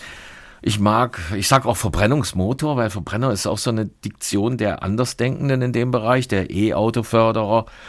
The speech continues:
Ich, ich will, dass ein Auto lebt, ich will, dass ein Auto spürbar ist, ich will, dass ein Auto nicht steril ist und das, das habe ich in einem, sagen wir mal, Hyundai Pony von neunzehnhundertdreiundneunzig, den jeder sogar auf dem Kiesplatz eigentlich über den Zaun wirft.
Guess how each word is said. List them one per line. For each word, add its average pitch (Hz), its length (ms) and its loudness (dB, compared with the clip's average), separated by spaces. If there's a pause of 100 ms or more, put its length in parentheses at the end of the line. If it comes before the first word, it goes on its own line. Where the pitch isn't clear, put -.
(460)
Ich, 120 220 2
ich 131 100 4
will, 156 120 8
dass 143 160 2
ein 131 100 2
Auto 135 300 4
lebt, 113 440 2
ich 113 120 -6
will, 131 80 0
dass 123 160 0
ein 120 80 -2
Auto 120 180 0
spürbar 139 720 0
ist, 135 240 -4
ich 110 140 -6
will, 117 80 -4
dass 120 180 0
ein 101 120 -4
Auto 120 260 -2
nicht 117 380 -4
steril 123 520 -2
ist 107 200 -2
und 107 120 -2
das, 131 220 0 (680)
das 120 220 2
habe 156 160 4
ich 160 120 0
in 156 100 0
einem, 139 760 0
sagen - 340 -6
wir 143 100 -2
mal, 131 460 0 (160)
Hyundai 147 500 4
Pony 151 640 2
von 120 180 -4
neunzehnhundertdreiundneunzig, 135 1000 -2
den 113 160 -2
jeder 127 420 2
sogar 120 340 0
auf 117 120 2
dem 110 100 -6
Kiesplatz 123 800 -2
eigentlich 127 260 -2
über 127 140 -2
den 101 60 -6
Zaun 131 360 2
wirft. 98 460 0